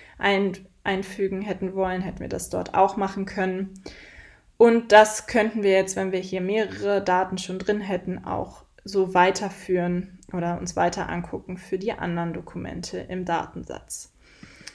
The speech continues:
Was wir außerdem sehen, wenn wir die Doc-, Document Statistics refreshen, dass hier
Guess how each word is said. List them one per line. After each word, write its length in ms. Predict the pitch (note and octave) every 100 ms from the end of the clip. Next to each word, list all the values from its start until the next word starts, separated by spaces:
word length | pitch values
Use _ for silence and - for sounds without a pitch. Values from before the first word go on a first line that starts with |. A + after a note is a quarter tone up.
| - - _ -
Was 320 | A3+ A3+ A3+
wir 180 | G#3+ B3
außerdem 380 | C4+ D4 C4
sehen, 200 | A#3+ A#3+
wenn 160 | A3+ G#3
wir 80 | G3
die 120 | G3
Doc-, 300 | F#3+ F#3+ A3+ -
Document 520 | A3 C4 C#4+ B3 A#3+
Statistics 840 | A#3+ A#3 - A#3+ - A#3 A#3 - -
refreshen, 920 | F#3+ G#3 A3 - A3 G#3+ - A#3 B3
dass 440 | A#3 G3+ - - -
hier 580 | - G#3 G#3 G3 F3